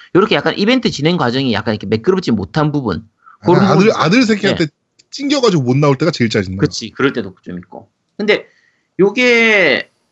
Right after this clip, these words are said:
Speaker 1: 그, 그, 이게 지금 제가, 저희가 단점을 많이 얘기는 했는데 그래도 재밌어요, 사실.
Speaker 2: 아, 재밌어요. 엄청 재밌는 게임입니다.
Speaker 1: 특히 전투는 정말 재밌거든요.
Speaker 2: 네.
Speaker 1: 노미님 전투 어때요?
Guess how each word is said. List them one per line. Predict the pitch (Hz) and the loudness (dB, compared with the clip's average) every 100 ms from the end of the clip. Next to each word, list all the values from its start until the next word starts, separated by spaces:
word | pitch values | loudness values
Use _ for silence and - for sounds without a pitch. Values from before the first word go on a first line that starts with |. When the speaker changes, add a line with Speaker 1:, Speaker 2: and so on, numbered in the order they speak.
| _ _ - | _ _ -4
Speaker 1:
그, | 160 180 175 | 0 2 0
그, | 220 233 | 0 2
이게 | 277 277 262 | 2 2 4
지금 | 214 - | 2 0
제가, | - 170 | 0 0
저희가 | 180 214 | 4 4
단점을 | 180 269 277 | 4 2 2
많이 | 147 123 202 | 2 0 0
얘기는 | 123 170 202 | -2 -2 -2
했는데 | 226 175 147 208 107 98 - _ _ _ _ _ - | -2 -2 -2 -2 -2 -6 -14 _ _ _ _ _ -2
그래도 | 208 330 | 0 0
재밌어요, | - 139 - 143 | -2 -4 -2 -2
사실. | 113 98 - - | 0 -4 -4 -4
Speaker 2:
아, | 135 180 | 0 2
재밌어요. | 151 127 196 196 127 117 131 98 | 2 4 4 4 2 0 -6 -6
엄청 | 143 - 302 | -4 0 2
재밌는 | 302 262 190 | 4 6 4
게임입니다. | 170 165 135 95 85 _ _ _ - | 4 0 0 -2 -10 _ _ _ -12
Speaker 1:
특히 | 226 247 | -6 -2
전투는 | 139 127 - 269 247 | 0 0 0 -2 -2
정말 | 127 214 | 0 2
재밌거든요. | 160 104 123 101 117 - _ | 2 2 2 2 2 -2 _
Speaker 2:
네. | 101 87 78 - _ - | -6 -6 -8 -16 _ 2
Speaker 1:
노미님 | 233 311 247 | 4 6 4
전투 | - 131 240 | 4 4 4
어때요? | - - 120 | 2 0 -2